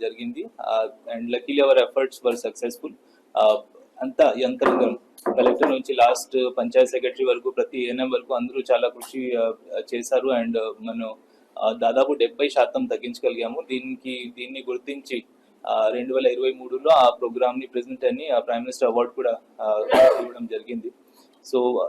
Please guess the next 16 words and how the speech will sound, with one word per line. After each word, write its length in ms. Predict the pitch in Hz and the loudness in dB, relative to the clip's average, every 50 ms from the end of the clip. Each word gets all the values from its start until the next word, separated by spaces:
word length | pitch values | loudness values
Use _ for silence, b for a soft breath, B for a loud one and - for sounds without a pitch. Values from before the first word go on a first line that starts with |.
| - _ | -6 _
ఇదే 200 | 147 143 165 180 | -2 4 4 6
విధంగా 340 | 170 175 165 170 170 175 190 | 6 6 4 4 6 6 6
ఇక్కడ 360 | 175 156 139 - - 165 156 | 6 6 2 2 2 6 6
ఉన్న 240 | 156 156 143 147 147 | 6 6 6 2 2
ఛాలెంజెస్, 680 | 147 143 - 143 131 131 135 139 139 139 165 185 - 147 | 0 2 4 4 4 4 4 0 0 -2 -2 0 4 6
ఆ, 200 | 131 123 120 123 | 8 8 8 6
అక్కడ, 220 | 123 - - 131 | 4 0 2 4
ఆ, 420 | 131 127 120 110 - 117 113 117 117 - | 4 4 2 0 0 2 2 2 4 2
పార్వతీపురం 460 | 120 120 131 127 143 135 135 135 135 | 2 2 2 -2 -4 -8 -10 -10 -8
డిస్ట్రిక్ట్ 320 | 131 131 - 135 127 131 | -8 -10 -8 -8 -8 -6
లో 40 | 131 | -4
ఉన్న 120 | 127 131 | -2 -2
ఛాలెంజెస్, 420 | 127 123 139 123 127 127 139 151 165 | 0 0 0 -2 -2 0 -2 -4 -4
more 240 | 151 135 135 127 127 | 0 0 4 4 4
education, 480 | 120 120 127 120 127 127 123 135 127 | 4 2 -4 -4 -4 -4 -4 -4 -6
health, 580 | 127 117 - 120 117 123 120 _ - 123 123 | -6 -4 -4 -4 -4 -4 -6 _ -4 -4 -2